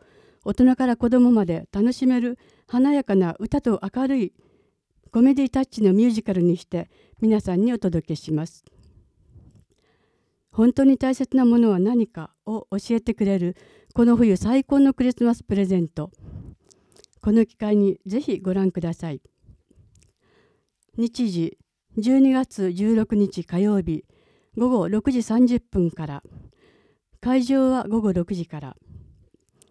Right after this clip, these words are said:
場所、カルチャーセンター。入場料、全席指定。前売り券は大人三千円、高校生以下千円。なお、当日券は五百円増しです。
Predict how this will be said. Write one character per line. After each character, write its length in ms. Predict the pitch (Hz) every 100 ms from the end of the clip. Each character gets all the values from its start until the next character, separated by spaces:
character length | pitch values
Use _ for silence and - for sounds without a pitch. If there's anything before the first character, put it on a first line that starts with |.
| _ _ 196
場 180 | 196
所、 300 | 220 226 202 - _ _ _ _ _
カ 120 | 220
ル 100 | 247
チ 100 | -
ャ 60 | 233
ー 40 |
セ 160 | - 226
ン 100 | 190
タ 320 | - 160 147
ー。 140 | - - - - _ _ _ _ _ _ _ -
入 200 | 262 262
場 200 | 254 233
料、 260 | 175 165 - - -
全 240 | 196 240
席 240 | 240 202 185
指 160 | 165
定。 320 | - 170 165 - _ _ _ _ _ _ _ _ _ _
前 260 | 240 254 262
売 40 |
り 120 | 240
券 300 | - 208 185
は 160 | 170 165
大 80 | 170
人 240 | 208 220
三 320 | 208 196 202
千 260 | 185 180 170
円、 200 | 160 160 - _ _ _ _ -
高 160 | 247
校 180 | 247 262
生 260 | - 233 226
以 60 |
下 220 | - 180 -
千 340 | - 202 185
円。 260 | 151 165 175 - - - _ _ _ _ -
な 120 | 226
お、 60 | 196
当 180 | 240 233
日 220 | 220 -
券 200 | 208 190
は 140 | 220
五 140 | 190 202
百 280 | 190 -
円 160 | 180 170
増 80 | 170
し 160 | -
で 100 | 156
す。 180 | 170 -